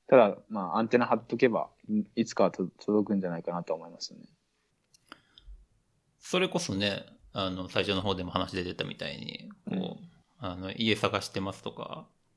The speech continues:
Speaker 2: そういう、こう、何、自分からこ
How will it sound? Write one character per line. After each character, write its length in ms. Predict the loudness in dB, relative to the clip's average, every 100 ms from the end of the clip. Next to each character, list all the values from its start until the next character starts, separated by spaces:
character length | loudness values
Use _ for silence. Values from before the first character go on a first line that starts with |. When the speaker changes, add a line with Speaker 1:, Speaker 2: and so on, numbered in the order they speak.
| _ _ _ _ _ -18
Speaker 2:
そ 280 | -8 -4 -2
う 60 |
い 100 | 0 -2
う、 120 | -4
こ 880 | 0 2 6 8 8 8 4 -4 -20 _ _ _ _ _ _ _
う、 40 | 0
何、 120 | 2
自 160 | 2 2
分 180 | 4 6
か 140 | 6
ら 120 | 6
こ 500 | 2 -6 -6 -8 -12